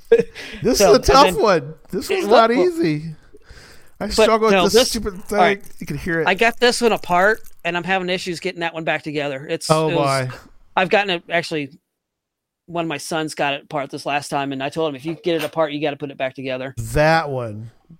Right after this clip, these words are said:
Speaker 1: Oh.
Speaker 2: Try, buy you this one.
Speaker 1: Okay.
Speaker 2: Talk about this one. I'm showing this is another one. The,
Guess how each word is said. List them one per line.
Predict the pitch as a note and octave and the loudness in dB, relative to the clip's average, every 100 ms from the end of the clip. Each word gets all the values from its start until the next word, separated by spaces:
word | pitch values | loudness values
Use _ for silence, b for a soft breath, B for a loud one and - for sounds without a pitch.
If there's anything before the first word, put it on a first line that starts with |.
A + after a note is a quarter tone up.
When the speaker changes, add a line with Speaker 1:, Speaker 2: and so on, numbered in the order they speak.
| _ _ _ - | _ _ _ -4
Speaker 1:
Oh. | D3 D3 | 0 2
Speaker 2:
Try, | E3 E3+ C3 - _ - | 2 0 -6 -20 _ -18
buy | B2 C#3 E3 | -6 -2 2
you | G3 F#3 | 2 0
this | C3 C#3+ D3+ - | -2 -4 -6 -8
one. | A#2+ F#2+ G#2+ b b b b b b b b b b b b | -10 -12 -14 b b b b b b b b b b b b
Speaker 1:
Okay. | D#3 | 0
Speaker 2:
Talk | D#3 C#3 | 2 2
about | D#3 D#3 D#3 D3+ | 0 -4 -6 -2
this | F#3+ - | -2 -2
one. | E3+ D3 C#3+ | -4 -4 -2
I'm | C3+ | -6
showing | C3 F3 D3+ D3 | -4 0 0 0
this | C#3 C3+ - | -2 -4 -4
is | C3+ | -4
another | C3+ C3+ | -2 0
one. | B2+ | 0
The, | B2 | -4